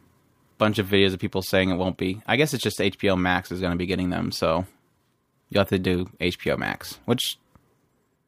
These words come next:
I guess technically we have. No, it's not technically H B O Max. I don't know how H B O Max works when you have H B O. I know there's different apps, so I don't know. Maybe I'll unsubscribe from one and get the other.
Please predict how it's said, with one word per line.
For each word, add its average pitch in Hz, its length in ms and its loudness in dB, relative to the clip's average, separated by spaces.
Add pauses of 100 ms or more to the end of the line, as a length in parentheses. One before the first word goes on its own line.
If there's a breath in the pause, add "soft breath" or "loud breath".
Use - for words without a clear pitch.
(200)
I 98 120 -14 (240)
guess - 240 0
technically 202 640 0
we 254 40 0
have. 208 580 2
No, 131 200 4
it's 143 140 0 (140)
not 131 220 0
technically 117 340 0
H 107 160 -2
B - 80 -4
O 98 60 -2
Max. 98 260 -6
I 107 60 0
don't 156 120 2
know 170 140 2
how 139 220 2
H 117 220 -2
B 120 80 2
O 113 60 4
Max 107 320 0
works 101 200 -4
when 95 100 -4
you 92 60 0
have 95 80 0
H 90 160 -4
B 73 140 -2
O. 50 120 -2 (560 soft breath)
I 101 100 2
know 113 100 2
there's 110 200 2
different - 260 0
apps, 90 220 0
so 87 320 -4 (1200 loud breath)
I 87 80 0
don't 90 80 2
know. 90 120 0 (680)
Maybe 98 180 4
I'll 92 140 4
unsubscribe 90 520 0
from 90 140 -6
one 87 120 -2
and 87 60 -2
get 85 100 -6
the 87 100 -6
other. 87 180 -4